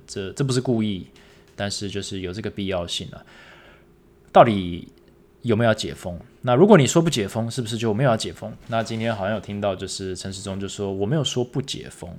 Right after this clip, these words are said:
对不对？但是我就还，就意思就是说我还没说要解封了。”那我们就说：“你到底在等什么呢？”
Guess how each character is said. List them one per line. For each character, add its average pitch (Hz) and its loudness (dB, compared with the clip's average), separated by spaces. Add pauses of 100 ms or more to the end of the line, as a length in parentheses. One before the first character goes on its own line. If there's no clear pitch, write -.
对 101 -12
不 95 -10
对？ 95 -10
但 110 -2
是 104 -6 (220)
我 107 -10
就 117 -4
还， - -10
就 139 -4 (100)
意 190 6
思 135 4
就 131 6
是 127 4
说 151 2
我 107 2
还 110 0
没 123 4
说 131 2
要 120 6
解 - -6
封 98 -8
了。” 92 -6
那 120 0
我 110 4
们 95 -6
就 113 -8
说 135 -6
：“你 123 -6
到 120 -2
底 113 -4
在 120 -6
等 98 -4
什 - -6
么 - -14
呢？” 58 -14